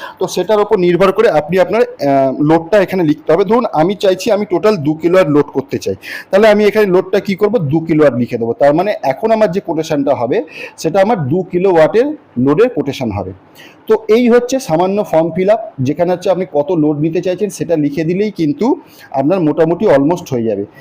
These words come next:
এরপরে কোনো ডকুমেন্টসের ব্যাপার নেই, আপনি just একটা আধার কার্ড দিয়ে এই ফর্মটা জমা করে দেবেন। এরপরে এখানে হচ্ছে আপনাকে সিগনেচার করতে হবে। তো আপনি এখানে আপনার সিগনেচারটা করে দেবেন।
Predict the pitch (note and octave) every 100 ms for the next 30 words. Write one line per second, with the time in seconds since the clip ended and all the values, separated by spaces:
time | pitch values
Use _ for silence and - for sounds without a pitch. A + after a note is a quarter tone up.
0 | - - F#3 F#3+ G#3 G3+ F#3+ G3 D#3 D#3
1 | E3+ F3 F3 F3 E3 E3+ F3 G#3 - D3
2 | D3 E3+ D#3 F3+ F3+ E3+ D#3+ C#3 D#3 E3+
3 | E3+ D3 G#3+ D#3+ D#3 C#3 C#3+ C3+ C3 C3+
4 | D#3 D#3 G3 - F3+ F#3+ A#3+ F3+ D#3+ F#3+
5 | F#3+ G#3 D#3 E3+ A#3+ C#4+ - - - D#3+
6 | E3 D#3+ D#3 C3+ - A#2+ A#2+ C#3 C#3+ D3
7 | F#3+ E3 F3+ G3+ D#3 G#3 - C#3+ D3 D#3
8 | F3 G3 F#3 F#3 F#3+ A3